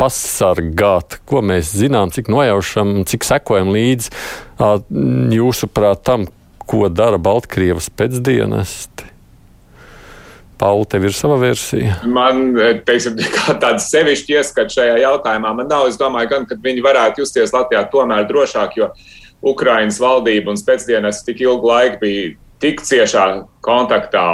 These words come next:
Speaker 2: un miedarbībā ar Krieviju, ka man liekas, ka tur, eh, Krievijas gan cilvēki, gan ietekme noteikti Ukrainā ir vēl daudz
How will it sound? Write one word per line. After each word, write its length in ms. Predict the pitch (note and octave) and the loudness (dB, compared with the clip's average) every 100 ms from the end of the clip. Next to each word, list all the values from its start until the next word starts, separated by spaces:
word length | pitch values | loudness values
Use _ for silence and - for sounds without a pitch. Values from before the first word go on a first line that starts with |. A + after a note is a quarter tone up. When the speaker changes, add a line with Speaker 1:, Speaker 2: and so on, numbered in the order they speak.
| F2 | 0
Speaker 2:
un 180 | F2 F2+ G2+ | -2 -4 -2
miedarbībā 840 | A#2 G#2+ F#2+ F#2+ F2+ F2+ F2+ F2 | 2 2 2 -2 -4 -4 -2 -4
ar 100 | F2 | -4
Krieviju, 440 | A2 A#2 F#2+ F2+ E2+ | -2 0 2 -2 -6
ka 100 | F#2+ | -6
man 160 | G#2 | -2
liekas, 180 | G#2+ G#2 | -2 -2
ka 80 | G2 - | -6 -2
tur, 200 | A2+ - - - - - - - - - | -2 -2 -12 -20 -20 -20 -20 -20 -18 -8
eh, 420 | - F2+ E2+ E2 C#2+ C#2 C#2 E2 F2 E2 E2+ F2 F#2 | 0 2 2 0 -6 -10 -10 -10 -10 -10 -8 -8 -8
Krievijas 520 | - B2+ A#2 G2 F#2+ - - F2 F2 F#2 F2+ | -2 2 4 2 -2 -8 -10 -4 0 0 2
gan 200 | G2 G2 | -2 0
cilvēki, 600 | B2+ B2 G#2+ F#2+ F#2 - | 2 4 4 2 0 -2
gan 180 | G2+ G#2 | -2 0
ietekme 560 | B2 A#2+ G2+ - G2+ G2 | 0 0 -2 -2 -6 -4
noteikti 440 | A2 G#2+ F#2+ F#2+ G#2 | -4 -2 -2 -2 -6
Ukrainā 440 | G#2 G2 G2 F#2+ G2 | -6 -4 -2 0 2
ir 160 | G2+ G#2 | 2 2
vēl 240 | G#2+ G#2 | 2 4
daudz 320 | G#2 G#2 - | 2 2 -2